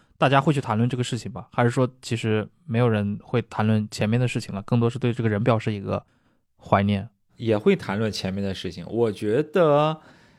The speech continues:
Speaker 2: 前面的那个诉求，其实在当地人看来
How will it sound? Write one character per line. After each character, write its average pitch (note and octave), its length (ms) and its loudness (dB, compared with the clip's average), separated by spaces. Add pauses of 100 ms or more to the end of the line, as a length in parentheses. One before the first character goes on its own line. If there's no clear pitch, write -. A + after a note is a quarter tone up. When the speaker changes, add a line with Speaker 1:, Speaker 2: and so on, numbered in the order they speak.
(140)
Speaker 2:
前 A2 400 0
面 D3 460 0
的 G2+ 220 2
那 A2+ 200 -2
个 G#2 160 -2
诉 A2+ 360 2
求， G1+ 600 -8
其 - 220 -4
实 F#2 360 -2
在 F#2+ 280 -2
当 A#2+ 300 0
地 B2+ 120 -4
人 E2+ 320 -2
看 F#2 320 0
来 - 340 -4